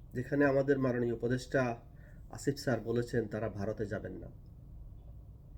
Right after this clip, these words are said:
প্রিয় দর্শক, আজকের, গতকালের আইসিসি যে মিটিং হয়েছে,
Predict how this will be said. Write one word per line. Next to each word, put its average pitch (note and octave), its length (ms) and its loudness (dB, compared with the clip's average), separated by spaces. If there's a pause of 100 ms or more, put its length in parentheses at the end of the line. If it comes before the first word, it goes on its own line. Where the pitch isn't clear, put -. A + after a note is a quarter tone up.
(640)
প্রিয় F3+ 220 12
দর্শক, F#3 300 8 (720)
আজকের, F3+ 420 8 (260)
গতকালের F3 520 8 (160)
আইসিসি C#3+ 300 0 (120)
যে A#2+ 100 10 (720)
মিটিং D3 240 4 (140)
হয়েছে, D#3 380 6